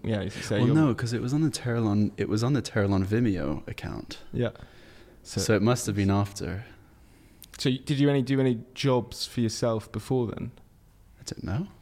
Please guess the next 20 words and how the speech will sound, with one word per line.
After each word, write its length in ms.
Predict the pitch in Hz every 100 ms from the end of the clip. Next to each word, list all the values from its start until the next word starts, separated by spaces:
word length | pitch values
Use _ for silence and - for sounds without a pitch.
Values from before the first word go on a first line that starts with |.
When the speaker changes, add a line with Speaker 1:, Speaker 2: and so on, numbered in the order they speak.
| - - -
Speaker 1:
You 100 | 113
don't 180 | 107
Speaker 2:
I 40 | -
Speaker 1:
know? 60 |
Speaker 2:
think 180 | - -
so. 220 | - 92
Well, 240 | 110 151 - - -
at, 260 | 156 - -
at 180 | 131 135
university, 520 | 139 139 123 - 107
Speaker 1:
Yeah. 100 | 120
Speaker 2:
I 20 | 110
was, 300 | 107 104 -
I 120 | 113
was, 400 | 104 107 101 - -
um, 400 | 107 98 95 90 -
also 340 | 107 104 - 101
interning 500 | 107 107 - 92 87
for 380 | - 98 92 92 -
a, 440 | 92 92 95 92